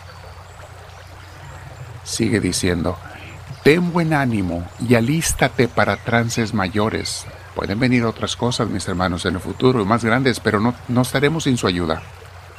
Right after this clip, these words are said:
"Aunque te veas muchas veces atribulado o gravemente tentado,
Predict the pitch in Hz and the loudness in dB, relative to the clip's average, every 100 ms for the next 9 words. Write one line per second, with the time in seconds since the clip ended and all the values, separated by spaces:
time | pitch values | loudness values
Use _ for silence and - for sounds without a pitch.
0 | - - - - - - - - - - | -18 -18 -18 -18 -18 -18 -18 -18 -20 0
1 | 131 123 120 123 120 110 147 170 170 156 | 4 4 4 2 4 4 2 2 0 0
2 | - 131 120 107 117 101 - 127 151 139 | 0 2 2 0 -2 -4 -2 0 2 4
3 | 104 98 107 - - - - - - 110 | 4 4 0 -4 -16 -16 -18 -16 0 2
4 | 98 107 139 160 147 135 127 127 123 110 | 4 4 4 2 2 2 2 2 4 2
5 | 104 92 90 95 | 2 2 2 0